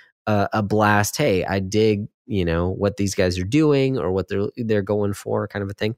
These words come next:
That'd be pretty cool. You know, just, just tag us. Uh, I'm thinking of Twitter. I don't know why, but, you know, just tag us in a, in a post, and, and that would be super cool to let your friends know that this podcast is going on and, and you, you dig what we're doing.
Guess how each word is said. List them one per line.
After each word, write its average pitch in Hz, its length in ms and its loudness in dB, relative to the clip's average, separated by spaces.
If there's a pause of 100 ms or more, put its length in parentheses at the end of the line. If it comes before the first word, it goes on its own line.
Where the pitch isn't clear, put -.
That'd 131 140 0
be 170 100 -2
pretty 175 200 -2
cool. - 120 -8 (200)
You 135 80 -4
know, 110 80 4
just, 110 240 -2 (380)
just 127 160 -4
tag 139 320 2
us. 95 340 -2 (440)
Uh, 101 140 0
I'm 123 140 2
thinking 120 300 2
of 101 60 0
Twitter. 90 360 2
I 90 80 2
don't 98 160 0
know 95 100 2
why, 87 300 0
but, 85 160 -4 (100)
you 98 180 -2
know, 85 140 0
just 95 180 -4
tag 101 200 0
us 98 140 -4
in 107 100 -4
a, 101 40 -2
in 104 160 -2
a 98 60 -2
post, 120 440 -2
and, 95 360 -6
and 98 340 -2
that 107 140 -2
would 117 100 -2
be 110 100 0
super 110 320 -4
cool 110 380 2 (340)
to 131 100 2
let 131 260 2
your 123 140 0
friends 120 400 -2
know 110 400 0
that 101 240 -2 (520)
this 117 320 -4
podcast 123 600 -2
is 110 140 -10
going 123 280 2
on 127 220 0
and, 107 320 -2
and 107 260 -2
you, 117 300 -2 (100)
you 107 200 0
dig 104 360 0
what 101 240 0
we're 98 140 0
doing. 82 460 -2